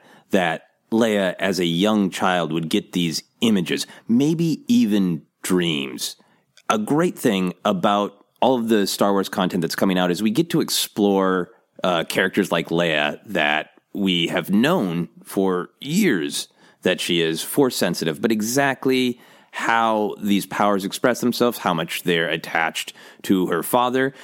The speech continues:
Now that we've got to know Padme better through, uh, the movies and arguably even more through the Clone Wars animated series, we know a lot more about, uh, Padme as a character. So what traits have Leia and Luke picked up from them? And we know that Anakin,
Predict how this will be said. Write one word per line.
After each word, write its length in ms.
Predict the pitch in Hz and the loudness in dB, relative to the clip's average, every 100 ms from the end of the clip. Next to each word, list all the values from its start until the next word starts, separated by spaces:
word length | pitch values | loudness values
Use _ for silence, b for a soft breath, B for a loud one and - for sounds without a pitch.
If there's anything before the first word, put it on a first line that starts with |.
| B | B
Now 120 | 107 | 0
that 100 | 101 | 2
we've 100 | 90 | 0
got 200 | 87 95 | 0 -2
to 80 | - | -2
know 180 | 92 80 | -2 -2
Padme 480 | - 104 107 110 98 | -2 -2 0 0 2
better 240 | 110 117 | 2 0
through, 320 | 107 90 82 | 0 -2 0
uh, 160 | 78 78 | 0 -2
the 140 | 80 | 0
movies 480 | 87 101 110 117 107 | 0 2 2 2 0
and 220 | 90 82 | -2 -2
arguably 420 | - 95 90 92 90 | -2 -2 0 0 2
even 260 | 90 92 | 0 0
more 240 | 95 101 104 | 2 2 0
through 140 | 98 | -2
the 100 | 85 | -4
Clone 280 | - 107 101 | 0 2 2
Wars 160 | 98 - | 0 -2
animated 480 | 113 107 104 92 | 0 0 2 0
series, 320 | - 160 165 139 | 0 0 2 2
we 80 | |
know 120 | 98 95 | 0 0
a 40 | |
lot 240 | 92 107 | 0 -2
more 180 | 113 110 | 0 0
about, 340 | 95 98 95 - | 2 0 -2 -2
uh, 300 | 90 80 80 B B B - | -2 -2 -4 B B B -4
Padme 560 | 104 101 101 104 98 | 0 2 2 2 0
as 140 | 95 92 | 0 -2
a 40 | |
character. 520 | - 170 175 - 185 | 0 0 0 0 -2
So 200 | - 90 | 0 0
what 300 | 80 101 - | 0 -2 -4
traits 300 | - 104 - | -2 -2 0
have 180 | - 82 | -4 -2
Leia 340 | 90 120 120 | 0 2 2
and 140 | 95 95 | 0 2
Luke 260 | 147 143 | 2 0
picked 240 | - 131 139 | -4 -2 -2
up 140 | 135 | -2
from 200 | 104 95 | 0 2
them? 280 | 131 185 175 b b - | 2 2 -2 b b 0
And 140 | 120 | 4
we 120 | 123 | 4
know 340 | 117 135 139 120 | 4 2 0 0
that 320 | 90 82 - _ _ | -2 -2 -8 _ _
Anakin, 580 | 131 139 123 135 135 | 0 2 2 2 2